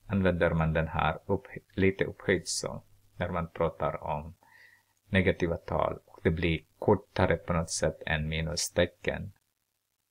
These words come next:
Okej? Då pratar man om en negativ, negativa tal. Ehm,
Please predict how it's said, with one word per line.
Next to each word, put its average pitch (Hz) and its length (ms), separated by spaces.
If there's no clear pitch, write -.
Okej? 87 360
Då 92 180
pratar - 400
man 80 180
om 82 420
en 80 360
negativ, 85 540
negativa 85 500
tal. 76 380
Ehm, 80 540